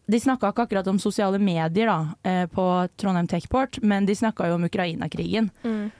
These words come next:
Speaker 1: eh, og krigføring i forbindelse med det. Og en ting som er veldig interessant med Ukraina-krigen og algoritmer, er det at spesielt på TikTok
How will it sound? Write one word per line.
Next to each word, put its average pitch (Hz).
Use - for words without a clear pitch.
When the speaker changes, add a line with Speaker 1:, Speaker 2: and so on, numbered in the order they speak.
Speaker 1:
eh, 180
og 190
krigføring 165
i 170
forbindelse 165
med 180
det. 226
Og 214
en 220
ting 220
som 220
er 220
veldig 196
interessant 196
med 190
Ukraina-krigen 196
og 196
algoritmer, 208
er 196
det 196
at -
spesielt 233
på 262
TikTok -